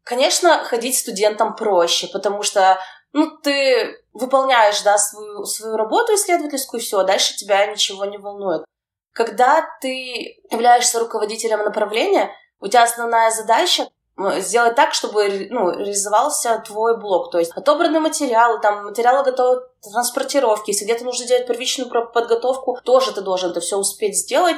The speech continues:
а, доставить и отработать, ну, чтобы эффективность блока была. А когда ты замначальника экспедиции <laughs> по науке, тебе нужно, чтобы у тебя все механизмы работали.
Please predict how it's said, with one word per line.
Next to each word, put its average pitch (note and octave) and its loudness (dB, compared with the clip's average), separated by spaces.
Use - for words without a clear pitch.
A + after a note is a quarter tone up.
а, G3 4
доставить C4+ 2
и A#3 0
отработать, A3+ 0
ну, A#3+ 0
чтобы G3 0
эффективность A3 -4
блока A#3 0
была. G3+ 0
А F#3+ 2
когда A3+ 2
ты A3+ 0
замначальника G3+ 2
экспедиции G3+ -6
<laughs> - -14
по A#3 0
науке, A3+ 0
тебе G#3+ -2
нужно, A3+ -2
чтобы G#3 -4
у - -8
тебя G#3 0
все A3 0
механизмы E3 -2
работали. D#3 -6